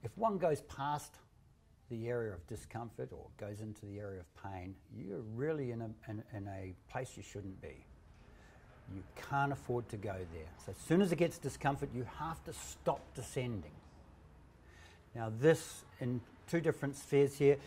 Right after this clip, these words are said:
an, a, a, a free diver can be two meters away from his target depth and goes, "Oh, it's not feeling that bad in his ears," and he could go down to that extra two meters and perforate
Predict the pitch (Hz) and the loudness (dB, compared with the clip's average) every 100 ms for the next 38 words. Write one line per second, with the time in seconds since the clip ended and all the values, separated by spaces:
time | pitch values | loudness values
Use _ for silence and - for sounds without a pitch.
0 | - - 127 - - - 117 120 123 - | -10 -4 -4 -6 -16 -10 -4 -2 -2 -2
1 | 120 - 202 196 190 180 185 175 - - | 2 12 12 12 12 12 12 10 8 -12
2 | - 139 123 127 - - 190 180 190 175 | -6 -2 0 -2 -2 4 6 6 4 2
3 | 135 147 147 135 95 - - _ _ - | 4 10 12 12 8 -4 -20 _ _ -20
4 | _ _ - 131 135 139 - - 143 143 | _ _ -2 2 4 2 -2 6 12 12
5 | 135 139 135 104 117 - - - - _ | 12 8 -2 -4 -4 -4 -14 -20 -20 _
6 | _ _ _ _ _ _ _ _ _ _ | _ _ _ _ _ _ _ _ _ _
7 | _ - - 101 113 117 107 - 131 160 | _ -20 -10 -6 0 2 0 -2 -6 -4
8 | 160 - 175 180 - 180 165 165 170 - | -6 -6 -4 -4 -2 0 2 2 2 2
9 | 156 147 143 143 127 139 147 - - - | 2 2 -2 -2 0 2 2 -4 -14 -12
10 | 104 98 101 117 117 120 110 107 107 - | -10 -8 -6 -4 -2 -2 -4 -4 -4 -6
11 | _ _ _ 120 - - - 127 117 113 | _ _ _ -10 -8 -12 -6 -4 -4 -4
12 | 113 117 - - - - 110 107 - 160 | -4 -6 -10 -20 -20 -8 -6 -6 2 4
13 | 156 117 110 | 4 0 0